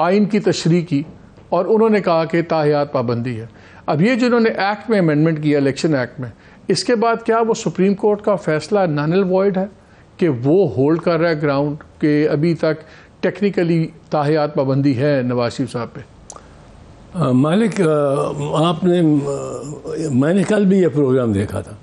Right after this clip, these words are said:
Speaker 1: हाँ।
Speaker 2: और यूँ लगा था, महसूस हुआ था कि जहाँ अभी राजा ने ख़त्म नहीं की थी बात,
Speaker 1: हम्म।
Speaker 2: वो आपने बीच में काट दिया। जो वो, मेरा ख्याल है, इसके बाद कहना चाहता था,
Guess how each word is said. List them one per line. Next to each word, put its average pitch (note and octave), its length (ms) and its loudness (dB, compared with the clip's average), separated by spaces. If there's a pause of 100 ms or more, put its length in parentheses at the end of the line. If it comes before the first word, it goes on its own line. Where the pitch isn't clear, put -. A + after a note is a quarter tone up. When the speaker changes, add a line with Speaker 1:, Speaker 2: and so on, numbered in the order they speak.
(120)
Speaker 1:
हाँ। C#3+ 180 -8 (100)
Speaker 2:
और D#3 160 0
यूँ G#3 200 2
लगा F#3 260 2
था, E3+ 100 0
महसूस E3+ 460 2
हुआ D3 180 2
था C#3+ 380 -4 (280)
कि D3 100 0
जहाँ F3 680 2
अभी D#3+ 320 2
राजा C#3+ 360 2
ने G3+ 100 2
ख़त्म F3 360 0
नहीं G#3 220 2
की D3+ 220 2
थी B2 140 -2
बात, F2+ 300 -6 (200)
Speaker 1:
हम्म। D3 220 -2
Speaker 2:
वो C#3+ 100 0
आपने E3+ 280 0
बीच D#3 240 0
में C#3+ 300 0 (100)
काट A2+ 200 0
दिया। - 240 -12 (680)
जो A3 240 4
वो, G#3+ 120 4
मेरा F#3+ 300 2
ख्याल F3+ 320 -2
है, F#3+ 120 2
इसके F3+ 180 -2
बाद D#3 240 0
कहना D#3 320 0
चाहता B2 340 -2
था, G#2 260 -12